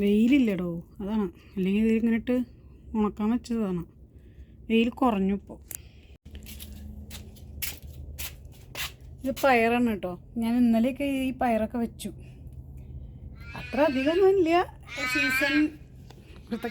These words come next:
കാക്കയുടെ കരച്ചിൽ കണ്ട. കാക്കയ്ക്കും കോൾഡാ. ഇതാണ് ഇവിടുത്തെ പയറ്. പയറ്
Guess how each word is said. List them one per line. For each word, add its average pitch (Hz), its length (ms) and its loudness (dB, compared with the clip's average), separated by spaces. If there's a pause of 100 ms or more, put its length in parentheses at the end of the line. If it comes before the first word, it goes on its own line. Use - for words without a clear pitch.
കാക്കയുടെ 208 420 4
കരച്ചിൽ 196 340 -2
കണ്ട. 170 160 0 (1600)
കാക്കയ്ക്കും 190 500 4
കോൾഡാ. 196 320 6 (1500)
ഇതാണ് 254 240 4
ഇവിടുത്തെ 220 320 -2
പയറ്. 196 300 2 (200)
പയറ് 233 420 4